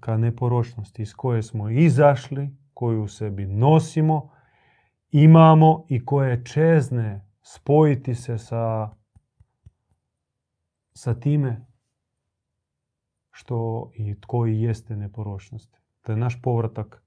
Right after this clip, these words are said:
nebu i to jeste, e, jedini logični put odnosa sa Bogom. Budemo li mi osjetili u sebi izvornu neporočnost,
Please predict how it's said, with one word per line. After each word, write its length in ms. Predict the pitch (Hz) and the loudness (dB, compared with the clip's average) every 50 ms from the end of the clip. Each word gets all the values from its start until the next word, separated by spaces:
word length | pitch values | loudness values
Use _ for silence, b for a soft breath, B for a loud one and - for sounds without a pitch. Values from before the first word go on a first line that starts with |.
| _ _ _ _ | _ _ _ _
nebu 320 | 127 135 143 135 - - - | -4 -2 -2 -2 -4 -4 -2
i 200 | 160 120 120 - | -4 -4 -2 2
to 140 | - 156 147 | 2 4 4
jeste, 440 | 139 131 151 165 165 165 - - 143 | 4 4 4 4 4 2 0 -2 -2
e, 120 | 131 113 117 b b b b b b b b b b _ _ _ - 120 110 110 110 110 | -2 -2 -6 b b b b b b b b b b _ _ _ -8 -6 -6 -6 -6 -6
jedini 600 | 113 110 113 139 165 143 147 160 156 147 143 135 | -4 0 2 2 4 4 4 4 4 4 2 2
logični 880 | 127 135 156 160 151 139 143 123 - - - 139 135 135 127 117 - - | 6 6 6 6 6 4 0 -2 -2 -4 -2 0 0 0 0 -2 -4 2
put 320 | - 156 175 170 165 165 - - _ _ _ _ _ _ _ _ _ _ _ _ _ _ _ _ _ _ _ _ _ _ _ _ _ _ _ _ _ _ _ _ _ _ _ _ _ _ _ | 4 8 8 8 6 4 -8 -20 _ _ _ _ _ _ _ _ _ _ _ _ _ _ _ _ _ _ _ _ _ _ _ _ _ _ _ _ _ _ _ _ _ _ _ _ _ _ _
odnosa 520 | - 147 147 135 123 135 123 123 - 123 | 2 4 4 4 4 0 -4 -4 -4 -8
sa 200 | 113 - - 123 | -8 -4 -4 -2
Bogom. 520 | 117 110 117 113 110 101 101 101 101 107 113 _ _ _ _ _ _ _ _ _ _ _ _ _ _ _ _ _ | -2 0 -2 -2 -4 -4 -8 -12 -14 -16 -18 _ _ _ _ _ _ _ _ _ _ _ _ _ _ _ _ _
Budemo 600 | 113 113 147 202 208 180 226 220 202 208 208 202 | 0 2 4 4 6 6 4 6 8 8 8 8
li 160 | 202 196 190 | 6 6 6
mi 420 | 165 151 135 120 101 80 78 - - - _ _ _ _ _ _ _ _ _ _ _ _ _ _ _ _ _ _ _ _ _ _ _ | 6 6 6 4 2 0 -6 -14 -20 -20 _ _ _ _ _ _ _ _ _ _ _ _ _ _ _ _ _ _ _ _ _ _ _
osjetili 1000 | - 160 180 180 180 - 185 175 170 156 165 - 127 117 113 110 107 104 101 101 _ _ | 6 6 8 6 4 4 4 6 6 6 4 2 0 0 0 0 -2 -4 -4 -8 _ _
u 120 | - 123 117 | -4 -4 -4
sebi 360 | - - 156 151 143 135 156 | -2 -2 -2 0 2 2 2
izvornu 440 | 165 147 143 147 151 139 135 131 131 | 2 2 2 2 0 0 0 -2 -2
neporočnost, 760 | 135 139 135 - 143 135 123 117 - - 117 104 - - | -2 -4 -4 -2 -2 -2 -2 -4 -6 -8 -10 -10 -10 -14